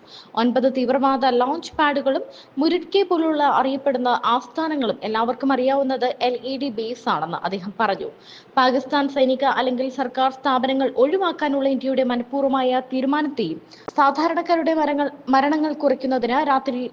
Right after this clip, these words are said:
ആക്രമണം നടത്താനുള്ള തീരുമാനത്തെയും അദ്ദേഹം ചൂണ്ടിക്കാട്ടി. അത് ചെയ്യൽ വളരെ വ്യക്തമായ കാര്യമായിരുന്നു എന്നും അദ്ദേഹം പറഞ്ഞു. ഈ നടപടി ഒരു നീണ്ട സംഘർഷത്തിന് വഴിയൊരുക്കുക എന്നതല്ല, മറിച്ച്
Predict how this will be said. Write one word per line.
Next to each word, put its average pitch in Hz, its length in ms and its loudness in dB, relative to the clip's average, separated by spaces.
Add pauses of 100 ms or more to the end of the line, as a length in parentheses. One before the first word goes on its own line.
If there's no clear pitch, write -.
ആക്രമണം 285 480 0
നടത്താനുള്ള 262 520 0
തീരുമാനത്തെയും 247 680 -2
അദ്ദേഹം 233 300 -2
ചൂണ്ടിക്കാട്ടി. 233 720 -4 (360)
അത് 240 140 -2
ചെയ്യൽ 247 460 0 (240)
വളരെ 254 560 2
വ്യക്തമായ 285 480 0
കാര്യമായിരുന്നു 220 680 -2
എന്നും 196 240 -4
അദ്ദേഹം 180 300 -4
പറഞ്ഞു. 170 280 -4 (440)
ഈ 240 120 4
നടപടി 262 540 2
ഒരു 254 120 4
നീണ്ട 269 340 0
സംഘർഷത്തിന് 269 680 -4
വഴിയൊരുക്കുക 247 840 2
എന്നതല്ല, 226 440 -2
മറിച്ച് 262 440 -2